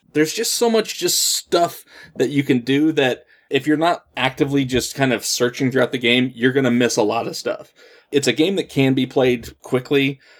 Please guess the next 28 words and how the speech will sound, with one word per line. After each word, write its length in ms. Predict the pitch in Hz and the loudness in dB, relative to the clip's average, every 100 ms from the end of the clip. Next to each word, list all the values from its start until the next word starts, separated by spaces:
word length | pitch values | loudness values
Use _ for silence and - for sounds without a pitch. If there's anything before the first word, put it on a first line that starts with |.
| _ - | _ -14
but 380 | 113 123 113 107 | -2 0 2 0
if 180 | 117 - | -4 -4
you 160 | 120 | -6
take 260 | 110 147 139 | -4 -2 -2
the 60 | 120 | -2
time 320 | 135 127 127 | 0 2 4
to 300 | 113 107 104 - - | 2 2 0 -4 -2
go 160 | 143 | 0
through 320 | 135 147 139 | 0 2 2
it 80 | 123 | 2
and 320 | 110 107 104 _ - | -2 -4 -6 _ -12
explore 680 | 113 - - - 131 131 | -8 -6 -6 -2 2 2
and 100 | 131 | 2
just 160 | 117 104 | 0 0
talk 220 | 113 117 | 0 0
to 80 | 135 | -2
people, 360 | 131 127 127 117 | -2 -2 -2 -2
you're 140 | 127 | -2
gonna 160 | 180 156 | 0 0
find 300 | 151 139 120 | 2 2 4
a 40 | |
lot 200 | 110 110 | 4 2
of 80 | 104 | 0
really 360 | 113 107 104 - | 2 2 0 -8
funny 280 | - 120 104 | -2 0 0
things 260 | 95 104 98 | -2 -2 -2
as 140 | 101 | -6
well. 320 | - 62 127 | -6 -6 -10